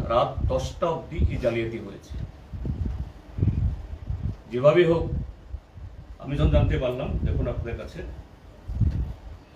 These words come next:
সেক্রেটারির কাছে সন্ধ্যা সাতটা আটান্ন মিনিটে ফোন করেছি, অনেকক্ষণ বেজেছে, সেক্রেটারি ফোন তুলেননি। রাত দশটার উপরে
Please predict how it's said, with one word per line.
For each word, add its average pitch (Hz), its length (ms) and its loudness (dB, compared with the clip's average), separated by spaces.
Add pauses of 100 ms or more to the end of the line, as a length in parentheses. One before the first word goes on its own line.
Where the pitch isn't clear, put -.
(140)
সেক্রেটারির 156 360 2
কাছে 165 340 0 (2000)
সন্ধ্যা 139 340 6 (300)
সাতটা - 360 0
আটান্ন 139 300 0
মিনিটে 123 220 2 (160)
ফোন - 180 -2
করেছি, - 240 -4 (100)
অনেকক্ষণ 156 480 4
বেজেছে, 120 280 -4 (680)
সেক্রেটারি 113 420 -6
ফোন 135 100 -4 (100)
তুলেননি। - 380 0 (840)
রাত 120 140 4 (160)
দশটার 156 380 0
উপরে 143 220 0